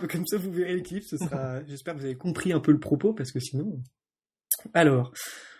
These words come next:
personnellement, je trouve les personnages assez excellents, même les secondaires qui sont très très bons. Euh, dans le groupe d'enquêteurs principaux, on retrouve un petit peu des personnages un peu caricaturaux, mais très attachants. Donc, les, euh, Andy Samberg qui joue l'inspecteur gamin, assez gamin,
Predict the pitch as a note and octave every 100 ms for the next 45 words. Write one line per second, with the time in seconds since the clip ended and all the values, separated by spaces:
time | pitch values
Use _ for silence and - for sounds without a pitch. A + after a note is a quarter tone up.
0 | _ _ _ F#3 - G#3 G#3 G#3 G3 G3+
1 | A#3 - E3+ D#3+ E3+ F3 E3+ D#3+ F3 -
2 | G#3 - C#3 E3+ D#3+ G#3+ G#3 E3 D#3 D3+
3 | F#3 - - C3 B2 A#2+ A#2 - - E3+
4 | D#3+ C3+ B2+ F3+ - - - - _ _
5 | D3+ C#3+ C#3+ C#3+ D#3 D#3+ E3+ D#3+ D#3 D#3
6 | F3+ - E3 - G3+ F#3+ D#3+ E3 F#3 F3
7 | - G3+ D#3 D#3 D#3+ F3 D#3+ D#3+ D#3+ F3+
8 | F#3+ - F3+ E3+ D#3+ E3+ - F3 E3+ A3
9 | E3 E3 G3 G3 F3+ E3 D#3+ D#3 - E3
10 | C3+ B2+ C#3+ - C3+ B2+ B2 C3 _ -
11 | C#3 D#3 D#3+ C#3 D#3 D#3 C3+ C3 C3 C3+
12 | B2+ D3+ C3+ C3 C#3 D3 F3+ G3+ - -
13 | - - B2+ C#3+ C3+ B2+ C#3+ D#3